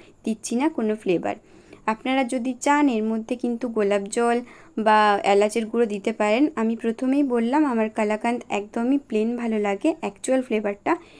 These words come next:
তাই আমি দিইনি। just খোসাটা একটুখানি দিয়েছিলাম, just দুধের যে গন্ধটা, সেটা যাতে একটু ঢেকে যায়। এবার আমি এখানে চিনি গুঁড়ো দিচ্ছি।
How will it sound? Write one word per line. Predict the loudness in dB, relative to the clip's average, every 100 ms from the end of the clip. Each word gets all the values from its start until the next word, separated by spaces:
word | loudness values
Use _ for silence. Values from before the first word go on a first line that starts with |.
| -20 -4
তাই | -2 0
আমি | 4 4
দিইনি। | 4 0 0 -2 -8 -18 -12 0
just | 2 2 -2
খোসাটা | -6 -6 -4 -2 -2
একটুখানি | -2 -6 -8 -2 -2
দিয়েছিলাম, | 0 -2 -2 -2 2 2 0 -20 -20 -18 -2
just | 0 0
দুধের | -4 -4 0 -2 0
যে | 2 2
গন্ধটা, | 4 2 2 0 0 0
সেটা | 2 0 0
যাতে | -2 0 0 0 -10
একটু | -8 -2 0
ঢেকে | 0 -2 -4
যায়। | -6 -12 -16 -20 -8 -4
এবার | 0 0
আমি | 0 0
এখানে | -2 2 2
চিনি | 2 0 0 0
গুঁড়ো | 0 2
দিচ্ছি। | 2 0 -10 -10 -10